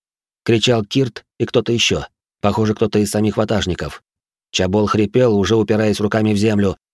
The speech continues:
но все еще сопротивляясь моему давлению. Помедлив, я втянул в себя духовную силу, процедил: "Знай свое место, младший!" К Чаболу подскочил какой-то ватажник, едва ли не более сильный, чем он сам.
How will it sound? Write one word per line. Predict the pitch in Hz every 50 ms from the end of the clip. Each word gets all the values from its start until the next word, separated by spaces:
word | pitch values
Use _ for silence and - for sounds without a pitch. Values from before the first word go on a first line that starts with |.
| _
но | - 104
все | 95 - 117 117
еще | 110 107 - 113
сопротивляясь | - 107 110 110 - 117 110 113 113 110 107 -
моему | 113 110 107 107 107
давлению. | 107 110 110 110 113 107 98 90 85 82 76 - _ _ _ _ _ _ _ _ _ _ _ _ _
Помедлив, | 95 95 107 120 123 123 139 147 127 -
я | 127 123
втянул | 113 - 123 120 123 127
в | 120 -
себя | 120 117 120
духовную | 117 110 107 - 123 117 113 113 117 113
силу, | 104 - 107 104 110 113
процедил: | - - - 104 104 - 113 107 95 90 80 71 - - _ _ _ _ _ _ _
"Знай | - 104 95 101 120 131 131 127 120
свое | - - 127 131 131 131 135
место, | 143 147 151 147 - - - 123
младший!" | 120 123 127 131 123 104 101 - - 98 82 73 71 - _ _ _ _ _ _ _ _ _ _ _ _ _
К | -
Чаболу | - - 104 104 143 160 156 143
подскочил | 139 135 - - 139 - 147 131
какой-то | 139 123 - 131 120 127
ватажник, | 127 127 - 123 101 87 - 87 78 - - _ _ _ _ _ _
едва | - 98 92 101 101
ли | 98 98
не | 101 104
более | 98 107 107 107 104 101 101
сильный, | - - 120 110 107 104 98
чем | - - 104 101
он | 101 101
сам. | 101 - 104 92 80 71